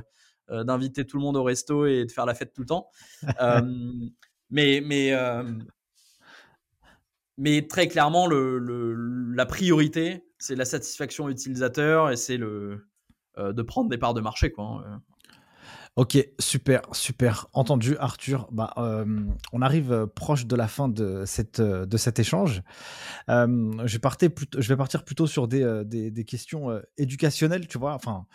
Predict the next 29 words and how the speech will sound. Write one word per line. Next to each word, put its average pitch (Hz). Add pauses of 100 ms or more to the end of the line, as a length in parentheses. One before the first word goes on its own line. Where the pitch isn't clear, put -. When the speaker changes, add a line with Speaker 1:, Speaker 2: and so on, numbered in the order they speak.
(160)
Speaker 2:
si, 143
si 139
toi, 185
t'avais 135
des 123
choses 127
à 113
recommander, 131
comment 123
tu -
progresses, 123
quelles 127
sont 147
les 127
sources, - (680)
euh, 101 (560)
d'inspiration 123
qui, 113
qui -
t'aident 135
à, 101 (100)
à 120
être 113
performant 139
à 123
la 120
fois 147
dans 123
la 101